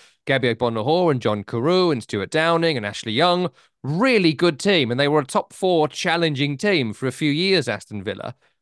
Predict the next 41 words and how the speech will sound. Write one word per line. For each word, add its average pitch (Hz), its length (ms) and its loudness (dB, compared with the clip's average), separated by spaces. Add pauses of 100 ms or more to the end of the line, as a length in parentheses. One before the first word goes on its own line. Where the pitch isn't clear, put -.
(100)
Financial 180 440 2
issues, 185 400 2
it 123 80 -2
fell 110 160 -2
apart. 170 320 2
They 139 80 2
got 113 160 -2
relegated. 170 560 2
They 123 100 0
come 113 220 -4
back 107 180 -2
up 180 160 2
with 147 140 -4
Dean 110 160 -2
Smith 170 260 -4
in 180 80 -4
charge, 170 440 0
who 127 180 0
is, 123 360 -2 (480)
um, 127 460 2
now 131 240 0
at 113 100 -6
Charlotte, 196 480 2
of 151 100 -8
course, 123 200 -2
a 127 60 -6
big 120 180 -4
Villa 110 240 -2
man. 175 340 0
He 147 80 -6
comes 127 240 -4
up - 120 -6
with 113 100 -8
Jack 117 220 -4
Grealish. 185 460 2
Jack 120 200 -2
Grealish, 135 380 -2
brilliant 135 280 0
in 123 100 -4
the 117 60 -6
Championship, 160 800 0